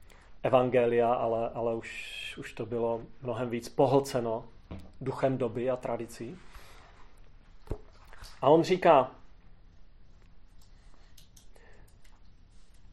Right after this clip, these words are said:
hm, skrze tvé milosrdenství vštípené do našich srdcí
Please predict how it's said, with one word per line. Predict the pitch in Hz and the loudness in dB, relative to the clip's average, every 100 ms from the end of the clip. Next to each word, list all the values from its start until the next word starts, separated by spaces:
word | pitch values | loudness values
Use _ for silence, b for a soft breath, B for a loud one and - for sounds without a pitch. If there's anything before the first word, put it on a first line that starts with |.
| - - - | -20 -20 -16
hm, | 135 127 117 120 - - - - - - - - - - - - - - - - - - | -10 -10 -10 -12 -16 -20 -20 -20 -20 -20 -20 -20 -20 -20 -20 -20 -20 -20 -20 -20 -20 -20
skrze | - 165 175 | 0 2 4
tvé | 190 190 185 | 4 6 6
milosrdenství | 156 151 202 - 151 156 156 - 131 143 | 6 4 4 2 4 4 2 -4 -6 -6
vštípené | - 151 165 165 156 | -6 -2 2 4 6
do | 156 | 4
našich | 156 - - | 2 -2 -8
srdcí | - 156 - 131 127 | -4 -4 -4 -6 -6